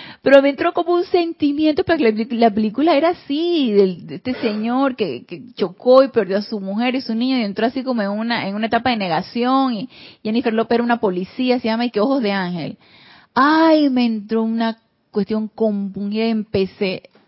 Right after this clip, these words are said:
a llorar. Yo dije, "Estás como boba". ¿Y qué es eso? Bueno, eh, te produjo eso la película, pero bueno, descontrol, pues.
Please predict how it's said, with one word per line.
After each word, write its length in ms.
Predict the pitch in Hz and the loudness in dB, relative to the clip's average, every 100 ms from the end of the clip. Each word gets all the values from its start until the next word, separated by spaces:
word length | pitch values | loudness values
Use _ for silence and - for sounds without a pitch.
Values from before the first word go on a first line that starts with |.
| _ - | _ -6
a 100 | 185 | -2
llorar. 240 | 180 185 | 0 -2
Yo 100 | 180 | -2
dije, 180 | 185 - | -4 -6
"Estás 360 | 175 - 220 - | -12 -10 -10 -10
como 300 | - 220 156 | -6 -4 -4
boba". 600 | 170 311 165 92 - - _ - - - - - - - | 0 2 2 0 -4 -10 _ -20 -20 -20 -20 -20 -20 -8
¿Y 140 | 240 | -8
qué 160 | - 381 | -2 0
es 320 | 427 440 294 | 2 2 0
eso? 180 | - 180 | -2 -4
Bueno, 580 | 190 214 196 185 202 233 | 0 0 0 -2 -6 -6
eh, 220 | - 175 165 | -2 -2 0
te 140 | 202 | -2
produjo 360 | 180 180 262 269 | 0 0 0 0
eso 140 | 269 | 0
la 140 | 254 202 | -4 -2
película, 460 | 233 262 185 170 | -2 0 -2 -4
pero 180 | 180 170 | -2 -2
bueno, 420 | 170 165 170 247 - _ _ | 0 0 -2 -8 -12 _ _
descontrol, 720 | - 330 453 427 330 403 392 240 | -6 -4 -4 -6 0 2 2 0
pues. 280 | 165 143 | -4 -4